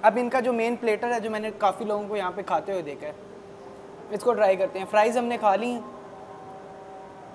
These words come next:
ये आपके पास chicken pieces हैं, जिस तरह आप different जगहों पे जाते हैं ना, तो आपको वहाँ पे मिलते हैं। मंजो पे चले गए, king mango पे चले गए, ये साथ इसके sauce है। Sauce में आप अपनी मर्ज़ी की करवा सकते हैं,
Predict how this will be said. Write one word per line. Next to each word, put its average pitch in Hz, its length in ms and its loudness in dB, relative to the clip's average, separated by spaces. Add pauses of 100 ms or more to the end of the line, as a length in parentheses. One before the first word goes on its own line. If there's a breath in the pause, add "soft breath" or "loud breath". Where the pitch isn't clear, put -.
(840)
ये 202 100 0
आपके 208 240 6
पास 214 200 4
chicken 220 280 -6
pieces 220 320 -4
हैं, 233 100 -2
जिस 196 180 -6
तरह 214 140 2
आप 202 180 6
different 220 280 -2
जगहों 208 240 0
पे 214 120 -2
जाते 190 280 0
हैं 220 100 -2
ना, 220 100 -2
तो 220 100 0
आपको 185 300 4
वहाँ 185 220 2
पे 190 100 -4
मिलते 170 340 -6
हैं। 165 440 -4 (360 loud breath)
मंजो 214 280 4
पे 240 120 0
चले 214 260 0
गए, 202 120 0
king 214 220 -4
mango 208 260 0
पे 190 100 -2
चले 190 280 -2
गए, 180 160 -6 (420)
ये 226 60 2
साथ 220 300 10
इसके 214 220 -2
sauce 175 320 0
है। 156 80 -6 (440)
Sauce 254 260 8
में 277 100 4
आप 262 180 12
अपनी 254 200 2
मर्ज़ी 226 300 2
की 262 100 0
करवा 202 320 4
सकते 240 280 -2
हैं, 226 140 -8